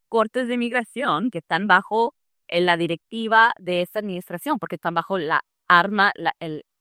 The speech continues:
am, ejecutiva, o están bajo el presidente, dijeron, "No, esta decisión que hizo la juez en California no aplica tan para nosotros", y ordenó que los jueces siguieran no da-,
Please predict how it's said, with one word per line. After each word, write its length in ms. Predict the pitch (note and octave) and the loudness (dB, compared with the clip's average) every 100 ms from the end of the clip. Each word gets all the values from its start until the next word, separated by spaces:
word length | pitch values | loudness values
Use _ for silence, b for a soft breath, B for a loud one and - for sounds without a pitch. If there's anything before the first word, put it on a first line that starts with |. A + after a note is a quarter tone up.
| _ _ | _ _
am, 420 | - E3 D#3 D3+ - _ _ _ _ _ _ _ - | 0 2 2 -2 -14 _ _ _ _ _ _ _ -8
ejecutiva, 800 | G3+ F#3+ - E3 B3+ F#3 C#3+ C4+ | -4 -4 -6 -4 0 4 2 2
o 60 | E3+ | -10
están 220 | - F3+ | -6 -2
bajo 320 | F3+ G3+ F#3+ - _ - | -2 0 -4 -4 _ -4
el 220 | F3 G#3 | 0 0
presidente, 720 | A3 A#3 - G3+ C4 A3 F3 | 0 -2 -2 -2 -2 0 0
dijeron, 440 | F3+ G3+ A3+ A#3+ D#4 | 0 -2 0 0 4
"No, 180 | F#4+ - _ - | 4 4 _ -4
esta 440 | D4 - D4+ D4 | -4 2 4 4
decisión 440 | A#3+ A#3+ G#3+ A#3 | 2 -8 -6 -6
que 80 | A3+ | -4
hizo 360 | A3+ G#3+ A#3 G3 | -6 0 0 0
la 180 | F#3 F3+ | 0 -2
juez 360 | - A#3 B3 _ _ _ - | 2 0 0 _ _ _ -10
en 140 | G3 | -2
California 500 | G3+ F#3+ F#3+ A#3+ A#3 | 2 2 2 0 0
no 100 | A3+ | 0
aplica 340 | G#3+ A3 - G#3+ | 0 -2 -6 -2
tan 200 | G#3 F3 | -2 0
para 140 | G3 | -4
nosotros", 480 | E3+ F3 A3 A#3 A#3 | -4 -2 -2 -2 -6
y 120 | F#3+ | -4
ordenó 320 | F#3 F3+ F3 | -4 -2 -4
que 100 | F#3 | -4
los 120 | G#3 - | -4 -4
jueces 340 | G#3+ G#3 G#3 | -2 -2 -2
siguieran 500 | - F3 F#3 F#3 G3 - _ _ - | -8 -4 0 2 0 -4 _ _ -8
no 300 | F3+ G#3+ F#3+ | -2 2 2
da-, 140 | F3+ | 2